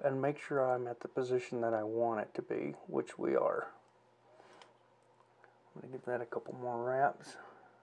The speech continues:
moving forward and then clip off the butt. Now bring the thread back to that tie-off point and then put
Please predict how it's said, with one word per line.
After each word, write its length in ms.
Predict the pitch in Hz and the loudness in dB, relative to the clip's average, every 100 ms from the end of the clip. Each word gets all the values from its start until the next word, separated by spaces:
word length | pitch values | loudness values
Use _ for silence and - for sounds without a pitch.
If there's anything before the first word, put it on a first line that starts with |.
| - | -10
moving 420 | 127 120 113 107 | -4 -2 -2 -6
forward 640 | - 180 180 135 120 151 170 - - - - _ - | -6 -2 0 2 2 0 -4 -14 -20 -20 -20 _ -8
and 120 | 117 | -6
then 140 | 113 110 | -6 -8
clip 200 | - - | -8 -2
off 260 | 123 120 - | -2 -2 -6
the 60 | |
butt. 340 | 123 120 - - - - - - - - - - - - - - - - | 0 2 2 -2 -14 -20 -20 -20 -20 -20 -20 -20 -20 -20 -20 -20 -20 -12
Now 340 | - 131 127 143 - | -4 -2 -2 -4 -6
bring 220 | 139 135 | -4 -4
the 80 | 123 | -6
thread 400 | - 131 117 117 | 0 0 0 0
back 460 | 120 127 190 - - - - - - - - - - - - - - - - - - - - | -2 2 0 0 -14 -16 -20 -20 -20 -20 -20 -20 -20 -20 -20 -20 -20 -20 -20 -20 -20 -20 -14
to 100 | 127 | -6
that 300 | 120 127 - | -4 -4 -2
tie-off 400 | 143 147 135 131 - | 2 2 2 -2 -4
point 320 | 156 170 185 185 - - - - - - - - - - - - - 131 | -4 -2 -2 -6 -20 -20 -20 -20 -20 -20 -20 -20 -20 -20 -20 -20 -10 -8
and 160 | 127 | -4
then 440 | 156 170 131 180 - - - - - | -2 0 -2 -4 -8 -16 -20 -14 -6
put 160 | 143 | -6